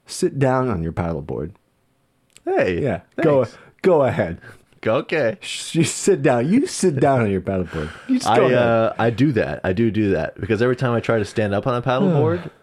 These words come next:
Speaker 1: <sighs> Yeah.
Speaker 2: I fall off the paddleboard.
Speaker 1: All right, I've got one more. There was a, a kind of a series of articles entitled "What People Are Getting Wrong This Week."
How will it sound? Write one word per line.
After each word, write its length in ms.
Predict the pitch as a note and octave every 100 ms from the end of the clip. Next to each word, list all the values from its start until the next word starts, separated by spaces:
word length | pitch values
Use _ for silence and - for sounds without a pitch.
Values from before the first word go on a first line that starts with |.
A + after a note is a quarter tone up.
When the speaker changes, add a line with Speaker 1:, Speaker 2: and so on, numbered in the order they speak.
| _ _
Speaker 1:
<sighs> 300 | _ _ -
Yeah. 180 | F#2+ F2+
Speaker 2:
I 60 |
fall 240 | F#2 G2 F2+
off 200 | F2 -
the 60 |
paddleboard. 640 | - C2 E2 - - - - _ _ _ _ _ _ _ _ _ _ _ _ _ _ _ _ _ _ _ _ _ _ _
Speaker 1:
All 100 | B2+
right, 140 | A2 F#2+
I've 120 | A2+
got 140 | A2+
one 100 | G#2
more. 180 | F#2 D2 _ _ _ _ -
There 180 | C3 C3+
was 180 | B2 A2+
a, 60 | G#2+ G#2 - G2 F#2+ F2+
a 40 |
kind 180 | - G#2+
of 40 |
a 60 | F#2+
series 440 | - F#2+ F2+ E2+ -
of 420 | F2 E2 - -
articles 500 | E2 E2+ E2+ - -
entitled 440 | - F#2 E2+ E2 D#2+
"What 120 | D#2
People 220 | - G#2 G2
Are 40 |
Getting 240 | F#2+ G2 F#2+
Wrong 400 | F#2 F#2 F#2 F2+
This 220 | F#2 -
Week." 360 | - - -